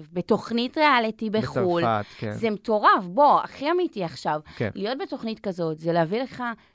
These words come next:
Speaker 1: כמה שיותר פרסום, והוא צריך, וזה לגמרי ירים לו את החשיפה. אני יודעת שמאוד קשה לסרב לדבר כזה.
Speaker 2: כן.
Speaker 1: כל כוכב באשר הוא שיציעו לו דבר כזה.
Speaker 2: כן.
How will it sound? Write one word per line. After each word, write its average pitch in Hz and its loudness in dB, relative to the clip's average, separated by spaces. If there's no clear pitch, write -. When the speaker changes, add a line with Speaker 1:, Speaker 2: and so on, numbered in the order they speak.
Speaker 1:
כמה 311 2
שיותר 330 0
פרסום, 208 -4
והוא 220 -6
צריך, 196 -6
וזה 202 -4
לגמרי 214 0
ירים 226 -4
לו 226 -2
את 226 -8
החשיפה. 202 -6
אני 233 2
יודעת 262 6
שמאוד 247 -2
קשה 247 -2
לסרב 202 2
לדבר 196 4
כזה. 170 -4
Speaker 2:
כן. - -4
Speaker 1:
כל 262 4
כוכב 214 0
באשר 190 -2
הוא 190 -2
שיציעו 175 -4
לו 165 -2
דבר 156 -6
כזה. 143 -14
Speaker 2:
כן. 110 -6